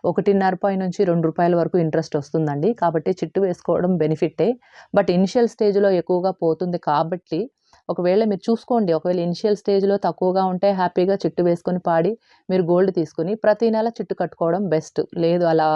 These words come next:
వీలు పడదు, చిట్టు ఎక్కువగా పోతోంది పాట అనుకున్నప్పుడు, హ్యాపీగా మీ దగ్గర ఏదైనా యూజ్ చేయని గోల్డ్ ఉంటే మాత్రము, అంటే, విరిగిపోయినవో, పాడైనవో, just మీరు పెట్టుకోవట్లేదు, బీరువాలో ఉంది అనుకున్నప్పుడు, ఆ గోల్డ్ తీసుకెళ్ళి ప్లెడ్జ్ పెట్టుకోవచ్చు. ఎందుకంటే, మనకు అరవై పైసల నుంచి డెబ్బై, ఎనభై పైసల లోపలే వడ్డీ ఉంటుంది కాబట్టి,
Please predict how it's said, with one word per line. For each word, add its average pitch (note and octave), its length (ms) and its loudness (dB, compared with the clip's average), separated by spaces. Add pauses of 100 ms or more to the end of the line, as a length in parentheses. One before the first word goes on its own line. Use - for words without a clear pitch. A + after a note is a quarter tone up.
(260)
వీలు E3+ 220 2
పడదు, F3 380 2
చిట్టు E3+ 300 -4
ఎక్కువగా F#3 320 2
పోతోంది F3+ 520 0
పాట D#3 340 -2
అనుకున్నప్పుడు, D#3 600 -2 (400)
హ్యాపీగా A3+ 380 2
మీ A3+ 140 2
దగ్గర G3 240 0
ఏదైనా G3 280 0
యూజ్ F#3 420 0
చేయని F#3 260 0
గోల్డ్ E3 340 2
ఉంటే D#3+ 320 0
మాత్రము, D3+ 540 -6 (260)
అంటే, F#3 180 2
విరిగిపోయినవో, F3 600 2
పాడైనవో, E3+ 680 0
just E3 360 -2
మీరు F#3+ 300 2 (320)
పెట్టుకోవట్లేదు, G#3+ 720 0
బీరువాలో F3 500 0
ఉంది D#3+ 260 -2
అనుకున్నప్పుడు, D#3 640 -4
ఆ F#3 160 2
గోల్డ్ F#3+ 340 2
తీసుకెళ్ళి E3+ 360 -2
ప్లెడ్జ్ E3 340 -2
పెట్టుకోవచ్చు. D3 480 -2
ఎందుకంటే, F#3 360 0
మనకు F3+ 240 0
అరవై D#3+ 260 2
పైసల D#3 340 0
నుంచి D#3+ 260 -4
డెబ్బై, D3 300 0
ఎనభై D#3 260 0
పైసల D#3+ 360 0
లోపలే D#3 360 2
వడ్డీ D#3+ 280 0
ఉంటుంది D#3+ 380 -4
కాబట్టి, D3 440 -2